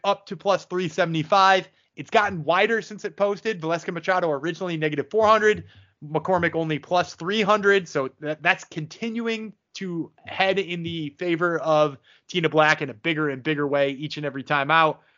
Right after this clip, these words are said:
So, uh, the books seem to be favoring Tina Black. The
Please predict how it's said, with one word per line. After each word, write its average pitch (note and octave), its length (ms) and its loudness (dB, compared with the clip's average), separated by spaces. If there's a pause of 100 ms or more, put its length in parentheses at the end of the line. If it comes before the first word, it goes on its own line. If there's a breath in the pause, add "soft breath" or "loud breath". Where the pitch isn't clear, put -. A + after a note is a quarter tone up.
(160)
So, D#3+ 340 0
uh, D#3+ 300 4 (100)
the D#3+ 80 -4
books A#3+ 300 6
seem A#3+ 240 -6
to A#3 40 -4
be A3+ 140 -8
favoring A3 540 0
Tina A3 240 -6
Black. G#3 440 2 (280)
The C#3+ 520 -2